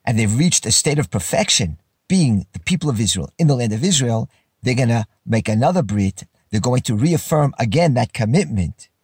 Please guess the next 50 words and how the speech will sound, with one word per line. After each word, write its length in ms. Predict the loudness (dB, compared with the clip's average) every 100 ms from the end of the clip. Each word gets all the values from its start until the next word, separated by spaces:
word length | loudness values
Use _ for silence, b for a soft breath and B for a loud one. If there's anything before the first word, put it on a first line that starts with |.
| -2
in 100 | 0
Shechem 480 | 2 0 0 -2 -4 _ _ _ -4
to 100 | -2
fulfill 420 | -2 -2 0 0
that 280 | 2 0 -2
Torah 420 | 0 0 0 -4 -8 _ _ _
in 120 | 2
the 80 | 2
land 180 | 2 0
of 100 | 0
Israel. 380 | -2 -4 -8 -14 _ _ _ _ _
You 60 | 0
know, 60 |
so 120 | 0 2
a 80 |
lot 80 | 0
of 80 | 0
people 240 | 0 0
like 140 | -2 -2
to 80 | -2
say, 160 | 0
"Hey, 400 | 0 2 2 0 b b
the 80 | -4
Torah 240 | 0 0
was 160 | 2 2
given 300 | 0 0 2
in 80 | 0
the 60 |
desert." 460 | 0 -2 0 -2 -8 _ _ _ _
You 80 | -6
know, 160 | -2 0
that 260 | 0 -2
proves 260 | -2 0 2
you 60 |
don't 140 | 2 2
have 160 | 2
to 200 | 0 0 0 b _
do 120 | 0
the 100 | 0
Torah 320 | -2 -2 0
in 80 | 0
the 80 | 0
land 180 | 0 -2
of 80 |
Israel. 460 | -2 -2 -4 -8 -12 _ _ _ _ -12
You 80 |
can 100 | -8
do 100 | -2
it 60 | 0
anywhere. 540 | 2 2 2 -2 -8